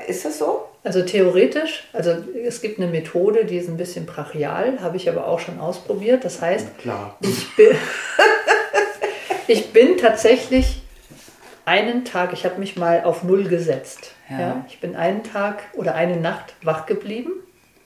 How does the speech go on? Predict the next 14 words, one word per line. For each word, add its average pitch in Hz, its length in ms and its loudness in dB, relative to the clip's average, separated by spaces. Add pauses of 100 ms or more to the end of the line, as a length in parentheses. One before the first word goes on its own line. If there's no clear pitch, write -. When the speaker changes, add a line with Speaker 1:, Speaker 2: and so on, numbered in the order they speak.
(220)
Speaker 2:
den 170 160 0
nächsten 185 420 -2
Tag 160 420 -2
wach 214 200 -2
geblieben, 226 600 -6 (120)
blieben 247 460 -6 (380)
und 202 260 -2
bin 196 340 4
dann 190 280 2 (840)
um 202 260 0
zweiundzwanzig 180 1040 -4
Uhr 175 140 0
ins 190 220 -10
Bett. 143 340 -4